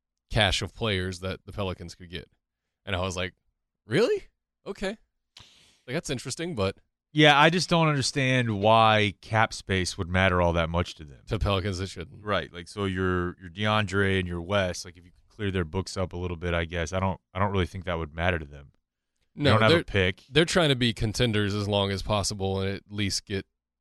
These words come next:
Speaker 1: ten thousand people to show up, right? 'Cause that's what, that's what staring the Pelicans in the face. They can't, I don't think they can full on go bad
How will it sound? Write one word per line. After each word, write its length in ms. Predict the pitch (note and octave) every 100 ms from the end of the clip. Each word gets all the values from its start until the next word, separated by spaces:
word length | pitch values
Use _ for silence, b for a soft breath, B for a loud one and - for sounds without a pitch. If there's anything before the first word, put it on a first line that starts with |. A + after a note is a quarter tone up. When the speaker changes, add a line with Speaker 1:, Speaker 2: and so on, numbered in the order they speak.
| _ -
Speaker 1:
ten 220 | B2 G#2
thousand 300 | G#2 F#2+ F#2+
people 240 | G#2+ F#2
to 60 | F2+
show 200 | - E2
up, 160 | C2+ -
right? 260 | G2 G2+ - _ _ _ _ _ -
'Cause 100 | A2
that's 200 | A#2+ A#2
what, 160 | A#2 F#2 _ _ _ _ C3+
that's 240 | D#3+ F3+
what 140 | E3+ C3+
staring 440 | - - C#3+ A#2+ A2+
the 60 |
Pelicans 420 | G#2+ A2+ G2 G2+ E2
in 60 |
the 60 | F2
face. 300 | G2 F2+ E2
They 120 | B2+
can't, 280 | - C3+ A#2+
I 100 | A#2
don't 140 | E3 D#3+
think 200 | C#3 A#2+
they 100 | A#2+
can 160 | G#2+
full 280 | - A#2 G2
on 360 | F#2+ F2+ F2+ F2 _ _ _ _ _ _ _ _ _ _
go 180 | F#2+ G2+
bad 520 | F2 F#2+ F#2+ F#2+ -